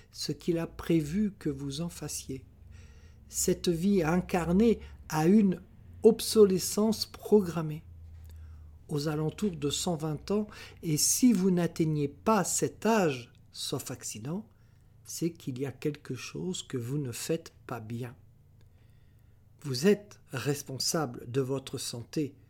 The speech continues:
pour une très grande part. Votre devoir sacré, au regard du don que Dieu vous fait, est de traiter votre vie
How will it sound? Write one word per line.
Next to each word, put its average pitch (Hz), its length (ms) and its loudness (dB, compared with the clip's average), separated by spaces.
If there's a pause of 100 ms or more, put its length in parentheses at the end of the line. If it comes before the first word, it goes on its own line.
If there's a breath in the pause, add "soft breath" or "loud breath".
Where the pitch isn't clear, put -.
(400 soft breath)
pour 139 300 0
une 143 160 -4
très 175 320 0
grande 143 380 -6
part. - 380 -16 (2000 soft breath)
Votre 135 320 -2
devoir 143 420 -2
sacré, - 640 0
au 135 120 -2
regard 131 640 -2
du 120 260 -10
don 143 280 -2
que 127 180 -8
Dieu 123 340 -2
vous 127 300 -8
fait, 208 500 -2 (340 loud breath)
est 151 140 0
de 139 160 -4
traiter 151 720 -4 (640)
votre 143 440 -4
vie 185 420 -4